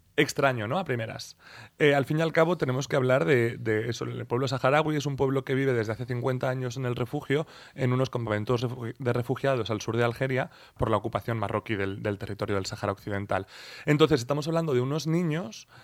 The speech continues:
que, por su edad, porque nosotros hablamos, nos movemos entre seis a catorce años, sería el, el rango legal en el que pueden venir en el programa de vacaciones en paz con diversidad funcional. Son niños que no han salido nunca de un campamento de refugio.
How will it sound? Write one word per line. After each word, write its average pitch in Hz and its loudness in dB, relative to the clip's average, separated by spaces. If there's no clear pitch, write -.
que, 123 4
por 123 2
su 113 0
edad, 170 2
porque 123 -6
nosotros 120 -4
hablamos, 147 0
nos 127 0
movemos 143 -2
entre 123 -4
seis 165 4
a - -2
catorce 120 0
años, 101 -4
sería 113 -6
el, 131 -10
el 120 0
rango 113 2
legal 120 4
en 135 -4
el 110 -4
que 123 -12
pueden 117 -4
venir 120 0
en 135 0
el 120 -2
programa 113 -2
de 110 0
vacaciones 110 -4
en 117 -6
paz 143 -2
con 147 2
diversidad 120 -2
funcional. 120 -10
Son 156 4
niños 170 2
que 156 2
no 165 4
han 190 2
salido 120 0
nunca 113 -2
de 110 0
un 104 -4
campamento 104 -4
de 101 0
refugio. 107 -8